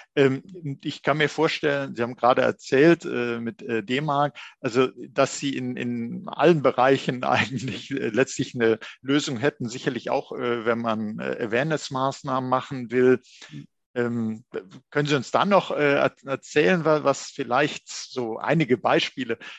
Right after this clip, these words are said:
was Sie dann noch anbieten könnten, um eben diesem Business-E-Mail-Compromise, äh, besser zu begegnen?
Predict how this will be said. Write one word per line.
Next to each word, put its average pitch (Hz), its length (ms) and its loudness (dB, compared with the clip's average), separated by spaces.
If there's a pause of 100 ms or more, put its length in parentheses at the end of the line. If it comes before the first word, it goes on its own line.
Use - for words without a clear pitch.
(140)
was - 240 -4
Sie 139 120 -10
dann 127 220 0
noch 120 200 0
anbieten 127 520 -10
könnten, 123 320 -10
um 160 240 -4
eben 123 340 -2
diesem 110 280 -6
Business-E-Mail-Compromise, 110 1400 -6 (440)
äh, 104 240 -4
besser 104 380 -8
zu 98 160 -16
begegnen? - 580 -16